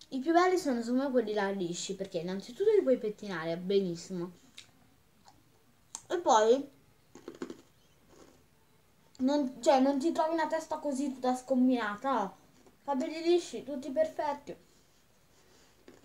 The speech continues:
Ecco cosa ti viene se hai i capelli mossi. Potrei farlo un video <laughs> dei miei capelli mossi. Cavolo. Ultimo pezzo.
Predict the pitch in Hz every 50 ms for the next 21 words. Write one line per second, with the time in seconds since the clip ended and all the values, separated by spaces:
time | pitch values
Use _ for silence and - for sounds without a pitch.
0 | - - - - - - - - 285 311 339 320 277 302 269 254 254 269 262 247
1 | 262 277 277 262 262 247 247 233 233 247 226 220 214 185 175 185 - - - 196
2 | 196 202 _ _ _ _ _ _ - - _ _ _ _ _ - _ _ _ _
3 | 311 359 330 - 719 719 440 - 277 233 226 233 240 240 233 220 214 196 185 185
4 | 226 269 269 - - - - - 539 508 466 349 320 302 294 269 277 269 262 269
5 | 247 247 262 247 247 247 233 226 220 254 254 - - - 254 - 254 - _ _
6 | _ _ _ _ _ _ - _ - 160 127 127 143 156 170 196 202 196 190 -
7 | - - _ _ _ - _ _ _ - _ _ _ _ _ _ _ _ _ _
8 | - 202 208 208 208 208 208 208 202 202 208 226 214 196 202 202 214 220 226 214
9 | 214 214 202 196 196 202 214 254 262 - _ - - - - _ _ _ _ _
10 | - - 262 240 226 196 - - - _ _ _ _ _ _ _ _ _ _ _
11 | _ _ _ _ _ _ _ _ _ _ _ _ _ _ _ _ _ _ - _
12 | _ _ _ _ _ _ _ _ _ _ _ _ - - - _ _ - - -
13 | _ _ _ _ _ _ 294 294 294 294 254 - - 277 277 254 247 240 226 185
14 | 185 190 - - - - 202 208